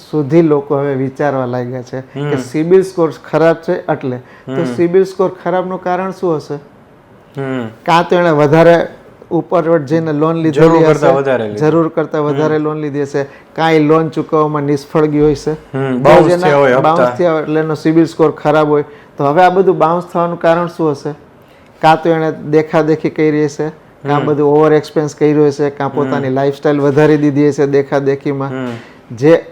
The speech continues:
Speaker 1: આજની તારીખે હું મારા દરેક વીડિયોમાં કે દરેક સમયે
Speaker 2: હમ.
Speaker 1: આપણા ઇન્ટરવ્યુ હું કહું છું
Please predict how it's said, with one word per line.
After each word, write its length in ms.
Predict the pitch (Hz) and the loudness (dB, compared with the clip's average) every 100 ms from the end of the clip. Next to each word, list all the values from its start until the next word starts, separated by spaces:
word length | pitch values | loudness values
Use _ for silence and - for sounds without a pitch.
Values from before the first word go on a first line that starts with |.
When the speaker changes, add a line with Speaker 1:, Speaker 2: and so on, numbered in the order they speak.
| - | -2
Speaker 1:
આજની 340 | 156 156 190 | -2 0 0
તારીખે 380 | 180 165 160 151 | 2 2 2 0
હું 500 | 139 - 139 156 135 | -2 -4 -8 -8 -6
મારા 200 | 147 147 | -2 -2
દરેક 360 | 143 156 165 165 | 0 2 2 0
વીડિયોમાં 520 | 147 143 160 156 151 | -2 0 0 -2 -4
કે 120 | 143 | -4
દરેક 360 | 143 147 156 156 - - - | 0 0 0 -2 -20 -16 -4
સમયે 260 | 147 151 | -2 0
Speaker 2:
હમ. 80 | 147 | 0
Speaker 1:
આપણા 120 | 143 | 0
ઇન્ટરવ્યુ 320 | 147 147 156 147 | -2 0 -2 0
હું 160 | 139 | -2
કહું 200 | 156 165 | 0 0
છું 240 | 156 135 | 0 -6